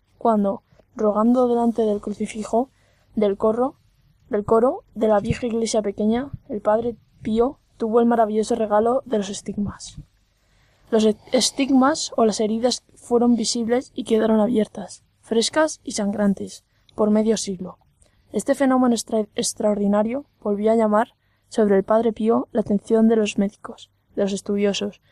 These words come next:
de los periodistas, pero sobre todo de la gente común que, en el curso de muchas décadas,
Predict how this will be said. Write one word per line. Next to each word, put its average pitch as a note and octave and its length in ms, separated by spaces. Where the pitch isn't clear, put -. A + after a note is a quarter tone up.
de G#3 100
los F#3+ 120
periodistas, G#3 720
pero F#3+ 200
sobre F#3 260
todo C4 460
de G3 180
la F3+ 80
gente A3 340
común A3 440
que, G3 260
en G3+ 120
el F#3 140
curso A#3 300
de A3+ 120
muchas G#3+ 360
décadas, A3+ 520